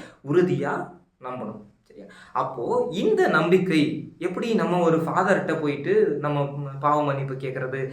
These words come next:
"அவர் யாரு என்னுடைய பாவத்தை மன்னிக்கிறது?" அப்படின்னா, பாவத்தை மன்னிப்பதற்கான அதிகாரத்தை கடவுள் இயேசு கிறிஸ்து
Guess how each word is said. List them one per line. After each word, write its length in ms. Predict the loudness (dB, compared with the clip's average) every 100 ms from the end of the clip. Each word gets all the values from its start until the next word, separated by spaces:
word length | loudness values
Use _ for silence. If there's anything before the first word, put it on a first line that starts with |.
| -6
"அவர் 280 | 0 4 6
யாரு 380 | 6 6 6 4
என்னுடைய 340 | 2 2 -2
பாவத்தை 340 | 0 -2 -2 -4
மன்னிக்கிறது?" 640 | -6 -6 -8 -8 -10 -12 -10
அப்படின்னா, 580 | -10 -10 -12 -12 -14 -14 -20 _ _ _ _
பாவத்தை 960 | -6 0 2 2 0 0 -2 -2 -4 -6
மன்னிப்பதற்கான 960 | -4 -2 -2 0 0 0 -2 -2 -4 -8
அதிகாரத்தை 1040 | -6 -4 -2 -2 -4 -4 -4 -6 -8 -16 _ _ _ _ _ _
கடவுள் 540 | -8 -2 -2 -2 -4 -8 -14 -18
இயேசு 380 | -4 -2 -2 -4
கிறிஸ்து 760 | -4 -4 -6 -8 -4 -2 -2